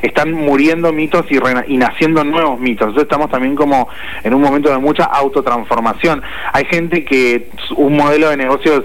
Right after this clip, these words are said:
le iba, supuestamente por cincuenta años le iba a dar plata toda la vida y de pronto ese modelo se terminó. Hay gente que perdió a su familiar, o sea, nos hemos acercado a la pregunta desde un lugar re profundo sobre la vida, muerte.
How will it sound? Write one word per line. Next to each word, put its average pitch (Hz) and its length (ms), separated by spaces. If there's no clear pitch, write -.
le 123 160
iba, 139 300
supuestamente 139 460
por 127 160
cincuenta 139 400
años 143 140
le 139 60
iba 135 100
a 131 100
dar 123 80
plata 131 180
toda 135 140
la 127 80
vida 139 140
y 151 40
de 135 60
pronto 139 180
ese 139 80
modelo 131 260
se 127 120
terminó. 113 440
Hay 131 140
gente 156 400
que 127 160
perdió 131 400
a - 20
su - 80
familiar, 120 460
o - 20
sea, 147 140
nos 135 240
hemos 175 180
acercado 147 320
a 151 40
la 147 120
pregunta 147 560
desde 120 180
un 147 100
lugar 147 260
re 147 80
profundo 143 560
sobre 110 180
la 110 80
vida, 135 240
muerte. 127 420